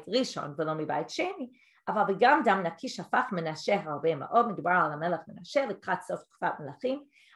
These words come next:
עד אשר מילא את ירושלים פה לפה, אוקיי? עם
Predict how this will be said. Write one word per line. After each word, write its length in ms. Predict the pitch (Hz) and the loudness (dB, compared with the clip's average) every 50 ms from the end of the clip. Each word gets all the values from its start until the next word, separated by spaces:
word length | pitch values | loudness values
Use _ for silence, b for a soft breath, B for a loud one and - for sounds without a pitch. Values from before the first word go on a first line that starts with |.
| b _ | b _
עד 160 | - 269 277 | 2 4 4
אשר 220 | 285 269 - - 180 | 4 2 0 0 0
מילא 240 | 175 175 196 214 | 2 2 4 2
את 80 | 233 233 | 2 0
ירושלים 640 | - 151 160 156 - 165 156 170 185 185 185 180 180 | -4 -6 -6 -4 -2 -2 2 4 4 4 2 0 -2
פה 180 | 180 - 156 | -6 -6 -4
לפה, 280 | 147 147 147 147 - 143 127 - _ _ _ _ _ _ _ _ | -4 -4 -4 -6 -10 -14 -16 -16 _ _ _ _ _ _ _ _
אוקיי? 300 | _ - 202 214 214 - - | _ 0 0 0 0 -2 -2
עם 220 | 190 196 196 190 | -2 0 0 -2